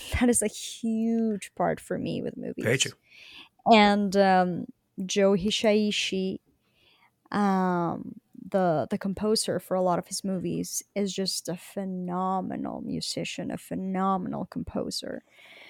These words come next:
Speaker 1: And I think those two elements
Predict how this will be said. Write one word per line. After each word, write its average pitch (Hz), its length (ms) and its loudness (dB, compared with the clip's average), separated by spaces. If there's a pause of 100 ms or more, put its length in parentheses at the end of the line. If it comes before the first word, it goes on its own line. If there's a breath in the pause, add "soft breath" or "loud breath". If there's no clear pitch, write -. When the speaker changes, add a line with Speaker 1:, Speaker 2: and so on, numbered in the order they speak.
(560 loud breath)
Speaker 1:
And 202 680 6 (500)
I 214 80 2
think 269 280 6
those 214 280 2
two - 180 -2
elements 185 840 0